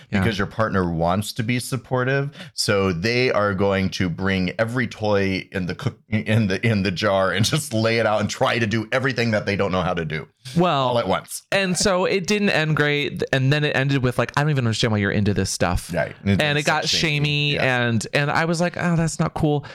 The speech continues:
Speaker 1: And then that's where I was like, "Well, why don't we try to open up?" Which is an option, which is an option, but you have to be on the same page about that. And that in relationship, I was not. He and I were on different wavelengths sexually, kink wise. I think he was kinky, but he didn't,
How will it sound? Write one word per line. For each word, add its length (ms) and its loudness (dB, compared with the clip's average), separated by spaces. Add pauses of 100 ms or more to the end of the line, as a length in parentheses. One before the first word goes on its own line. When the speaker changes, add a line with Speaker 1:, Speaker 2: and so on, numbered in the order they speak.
(180)
Speaker 1:
And 200 0
then 180 0
that's 180 0
where 100 4
I 40 2
was 80 -2
like, 140 -2
"Well, 100 2
why 120 2
don't 120 0
we 80 0
try 180 0
to 80 0
open 240 0
up?" 240 -4 (140)
Which 160 0
is 140 0
an 80 2
option, 540 -2
which 140 0
is 120 -2
an 60 2
option, 240 0
but 100 -2
you 100 4
have 240 0
to 80 -4
be 100 0
on 60 0
the 80 0
same 180 -2
page 220 0
about 220 0
that. 200 0
And 160 2
that 160 0
in 60 2
relationship, 460 0 (280)
I 140 2
was 180 0
not. 420 2 (280)
He 160 0
and 100 2
I 300 0 (400)
were 180 2
on 220 2
different 320 0
wavelengths 360 2
sexually, 520 0
kink 400 -2
wise. 420 0 (340)
I 120 0
think 180 2
he 80 0
was 140 0
kinky, 320 -2
but 160 0
he 120 -2
didn't, 320 0